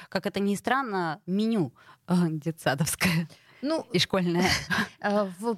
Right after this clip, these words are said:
Speaker 1: Теоретически,
Speaker 2: теоретически
Speaker 1: теоретически.
Speaker 2: и в, э, будущем, э, конечно же, определённым образом, я думаю, что оно зависит,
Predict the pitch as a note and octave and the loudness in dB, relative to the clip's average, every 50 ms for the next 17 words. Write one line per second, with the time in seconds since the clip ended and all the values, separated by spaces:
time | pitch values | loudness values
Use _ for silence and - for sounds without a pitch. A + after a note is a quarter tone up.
0 | G3+ - G#3 G#3 G4+ A#4+ B4+ B4+ - - D4+ B3+ D#3+ - - - - C4+ D4+ D4+ | -6 -4 0 2 2 2 2 -2 -2 -4 -4 -4 -2 -4 -6 -4 -2 0 0 2
1 | D#4 D4 F4+ - - F4 F#4+ E4+ - - F3 - C4+ B3+ A#3 - B3+ C4+ C#4+ C#4 | 2 4 4 2 2 2 0 -2 -2 -4 -6 -4 -4 -4 -4 -2 -2 0 0 0
2 | C4+ A#3 A3 B3 A#3+ - A#3 A#3+ A#3+ A#3 A3 G#3+ D4+ F#4 E4 D#4 - - - - | 0 -2 -4 -4 -2 0 2 2 2 2 2 2 2 2 2 2 0 0 0 0
3 | G3+ G3+ G#3 G3 G#3+ G#3+ G#3 - A#3 B3 C4+ D4+ D4+ - B3 A#3 F#3+ G#3+ A3 G#3 | 0 0 2 2 2 2 2 2 0 0 0 -4 -4 -2 -4 -4 -2 -2 0 0
4 | G3+ G3 F3+ G#3+ G#3+ A3 A#3 C4+ C4 A#3 A3 A3+ A3+ G#3+ G#3+ G#3 F#3 F3+ G3 G3+ | 0 0 -2 -4 -6 -4 -2 -2 0 0 2 2 0 0 0 -2 -2 -2 0 0
5 | G#3 A3+ G3+ F#3 G3 F#3+ F#3 F#3 - G#3 G3 F#3+ G3 G3 F#3+ - A3+ B3 C4+ E4 | 0 0 0 0 -2 -4 -4 -6 -4 -4 -4 -2 -2 -2 -2 -2 -2 0 0 -2
6 | E4+ - - A3 F#3+ | -2 -2 -4 -6 -8